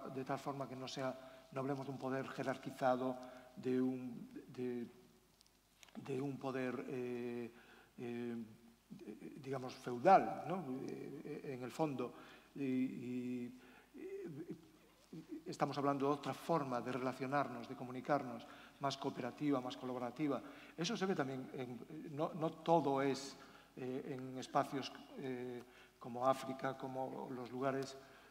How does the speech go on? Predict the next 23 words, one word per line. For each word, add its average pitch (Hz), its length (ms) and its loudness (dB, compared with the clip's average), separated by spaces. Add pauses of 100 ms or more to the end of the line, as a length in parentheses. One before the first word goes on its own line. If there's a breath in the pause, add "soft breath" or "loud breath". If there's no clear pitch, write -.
eh, 127 340 -2
digamos, 127 300 -4
donde 131 420 -2
la 151 160 -6
situación, 127 680 -6
eh, 147 480 -6 (540 loud breath)
es 131 100 -8
más, 127 280 -2
eh, - 360 -4
hay 143 140 0
mayor 131 260 -2
pobreza, 131 360 -2
más 123 200 -6
cri-, 127 200 -4 (340)
más, 123 260 -8 (160)
más, 127 240 -6 (380 loud breath)
la 139 80 -8
situación 135 340 -6
es 120 60 -6
más 123 200 -6
crítica, 139 460 -2
más 123 140 -6
enfermedad. 131 540 0